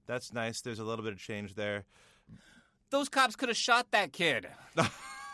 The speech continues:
Speaker 1: I know.
Speaker 2: They could have plugged him full of holes.
Speaker 1: I
Speaker 2: How do you
Speaker 1: know.
Speaker 2: want
Speaker 1: The
Speaker 2: that
Speaker 1: cops
Speaker 2: for
Speaker 1: are pretty bad.
Speaker 2: Christmas?
Speaker 1: The cops are pretty bad, too. So
Speaker 2: We're
Speaker 1: I'd
Speaker 2: spending
Speaker 1: say
Speaker 2: Boxing Day in a box.
Speaker 1: So at Rewatchability, we're saying no, not no to this movie.
Speaker 2: Yeah.
Speaker 1: We're saying worse, worse, worse Santa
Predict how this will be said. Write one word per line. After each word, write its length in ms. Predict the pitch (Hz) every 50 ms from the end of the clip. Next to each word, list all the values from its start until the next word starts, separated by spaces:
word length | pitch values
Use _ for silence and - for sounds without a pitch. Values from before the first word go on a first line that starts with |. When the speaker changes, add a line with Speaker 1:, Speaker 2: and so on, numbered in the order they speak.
| - - -
Speaker 1:
I 100 | 185 170 -
know. 140 | 160 123 123 - - - - - _ -
Speaker 2:
They 80 | 254
could 140 | - 277 277
have 120 | 277 233 -
plugged 300 | - 262 262 262 247 226
him 120 | 254 247 214
full 200 | 240 247 247 240
of 80 | 226
holes. 580 | 233 240 233 240 240 233 233 226 214 190 151 -
Speaker 1:
I 60 | -
Speaker 2:
How 120 | 107 117 120
do 60 | 123
you 60 | -
Speaker 1:
know. 120 | - - 131
Speaker 2:
want 120 | - -
Speaker 1:
The 60 | 127
Speaker 2:
that 100 | - 220
Speaker 1:
cops 220 | 226 - 170 165 254
Speaker 2:
for 100 | 233 -
Speaker 1:
are 20 |
pretty 280 | - - 139 - - 101
bad. 200 | 117 113 113 113
Speaker 2:
Christmas? 240 | 107 104 - - -
Speaker 1:
The 60 | - 120
cops 220 | - 120 107 - -
are 20 |
pretty 180 | - 110 98 95
bad, 200 | 104 90 87 -
too. 240 | - - 101 92 85 - _ _ - - - - - - 113
So 480 | 123 - 196 202 208 208 208 202 202 -
Speaker 2:
We're 60 | -
Speaker 1:
I'd 100 | 175 202 170
Speaker 2:
spending 220 | 254 247 196 190
Speaker 1:
say 80 | 190 185
Speaker 2:
Boxing 340 | 226 233 240 - - 233 220
Day 140 | 226 233
in 80 | 233 226
a 40 | 220
box. 640 | - 233 233 233 214 - - - - - - - - _ _ _ _ _ _ - -
Speaker 1:
So 180 | - 147 147 -
at 160 | - 170 190
Rewatchability, 560 | 190 185 175 170 160 151 - - - 120 113
we're 120 | 113 120 120
saying 580 | - - 143 135 131 131 127 123 117 113 113
no, 600 | 120 135 151 156 156 156 156 160 156 151 143 127 -
not 340 | - 160 165 160 147 - -
no 320 | 170 185 170 127 - - -
to 60 | -
this 200 | 117 120 110 -
movie. 380 | - 110 107 104 95 95 92 87 -
Speaker 2:
Yeah. 140 | - 160 117
Speaker 1:
We're 80 | - 127
saying 640 | - - 165 151 151 151 147 147 147 143 139 131 104
worse, 380 | 123 139 139 139 - - - - -
worse, 340 | 139 151 170 165 139 - -
worse 220 | 156 180 - 143
Santa 540 | - - 127 110 104 98 - 117 104 104 101